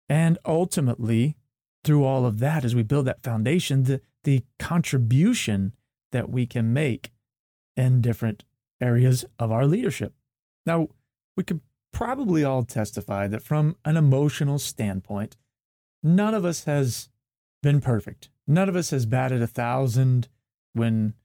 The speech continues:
we needed to act a certain way in conversations or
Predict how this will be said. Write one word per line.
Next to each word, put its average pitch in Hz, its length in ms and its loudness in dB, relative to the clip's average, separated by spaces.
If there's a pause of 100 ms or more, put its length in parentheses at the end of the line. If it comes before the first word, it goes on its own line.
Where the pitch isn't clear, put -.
(240)
we 107 140 -2
needed 110 300 0
to - 180 -6
act 110 240 -4
a 113 40 -4
certain 110 360 -6
way 104 240 0
in 101 100 -2
conversations 98 960 -4
or 104 300 -4